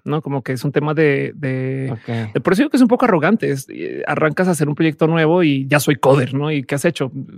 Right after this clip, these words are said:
Speaker 1: Un curso de seis meses y, ¿no? Y dos pro-, ¿no? Pero en lo que ya te la compras,
Speaker 2: Ujú.
Speaker 1: entonces ahora te metes en este plan de, "Ahora tengo que llenar es-, este pedestal que me
Speaker 2: O sea,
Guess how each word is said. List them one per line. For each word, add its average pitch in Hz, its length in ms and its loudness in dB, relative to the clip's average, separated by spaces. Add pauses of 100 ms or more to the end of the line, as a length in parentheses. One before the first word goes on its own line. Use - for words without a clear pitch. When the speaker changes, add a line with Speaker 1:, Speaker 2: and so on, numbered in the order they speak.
Speaker 1:
Un 175 320 -6
curso 214 400 -8
de 190 80 -4
seis 185 300 -10
meses 196 280 -8
y, - 200 -8
¿no? 185 200 -6
Y 170 100 -4
dos 165 180 -4
pro-, 170 160 -6
¿no? 180 160 2 (640)
Pero 175 480 6
en 170 100 4
lo 165 140 2
que 139 200 0
ya 165 140 2
te 196 100 -2
la 196 100 2
compras, 131 520 2
Speaker 2:
Ujú. 151 120 0
Speaker 1:
entonces 165 580 0
ahora 151 240 4
te 160 120 -2
metes 156 400 0
en 151 120 0
este 135 180 -4
plan 147 260 0
de, 156 200 2 (240)
"Ahora 135 160 -2
tengo 151 120 -2
que 175 120 -2
llenar 135 340 -2
es-, 151 160 -6 (380)
este 156 180 -6
pedestal 131 420 -4
que 147 80 -4
me 156 100 0
Speaker 2:
O - 20 -4
sea, 123 40 -4